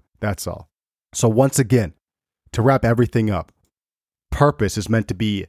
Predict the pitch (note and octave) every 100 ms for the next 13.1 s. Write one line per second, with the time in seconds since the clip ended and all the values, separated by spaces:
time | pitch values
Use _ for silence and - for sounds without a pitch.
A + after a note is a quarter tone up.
0 | - A2 G2+ A2 G2 C3 - G#2 - F#2+
1 | F2+ - A#2+ A#2 A#2 A2+ G2+ A2 G#2+ G2+
2 | A2+ G#2+ - G#2+ G#2+ G#2 F#2+ F2+ F2 G2
3 | G2 A2+ A2+ G2 A2 G#2 - A#2 A2+ -
4 | G2 F2 - A#2+ F#2+ F2 - - - _
5 | A2 A#2+ C#3+ - - B2 A2+ - A2+ A2
6 | - G#2 - G2+ - - - G2+ - -
7 | _ _ _ _ _ _ _ _ _ -
8 | A2 C3 D3 D#3 B2+ - D#3 C3 - G2+
9 | G2+ - G2+ - G#2+ G2 - B2+ A2+ -
10 | - G#2 - B2 A2+ G#2 G2+ F2 F2 F#2
11 | G2 A2+ G#2+ G#2 - C3+ C3 - A2 -
12 | - - - - - - G2+ G2+ G#2+ G2+
13 | F#2